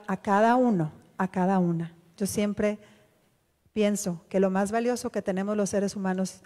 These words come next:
es nuestro tiempo y que hoy cada uno y cada una de ustedes nos estén regalando su tiempo en favor de la familia, eso para mí significa mucho. Yo los invito a que todos y todas sigamos poniendo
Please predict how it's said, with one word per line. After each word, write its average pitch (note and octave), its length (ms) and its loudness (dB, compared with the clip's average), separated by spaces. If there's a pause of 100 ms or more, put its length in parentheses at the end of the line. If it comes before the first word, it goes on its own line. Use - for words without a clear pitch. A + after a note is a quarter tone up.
es G#3 100 -2
nuestro G#3 300 -2
tiempo G#3 420 -2 (220)
y G#3 80 -2
que G3+ 180 4
hoy A3+ 140 8
cada C4 280 -2
uno B3 200 -4
y A#3 40 -6
cada A3 260 -4
una G#3+ 200 -4
de G#3+ 80 -4
ustedes F3 480 -4
nos F#3+ 160 -10
estén G3 260 -6
regalando G3 500 -4
su F#3+ 160 -10
tiempo F3+ 440 -4 (380)
en F#3 120 0
favor F#3 380 6
de G#3 80 0
la G3 100 0
familia, G3 480 -2 (360)
eso G3 240 0
para F#3 200 0
mí A3 240 -4 (160)
significa G3 540 -2
mucho. E3+ 340 -4 (380)
Yo G#3 140 2
los G#3+ 200 -2
invito G#3 440 -4 (200)
a G3 80 0
que F#3+ 120 0
todos A3+ 680 4
y G3+ 120 -4
todas E3+ 520 0
sigamos G#3 540 0
poniendo F3 520 -2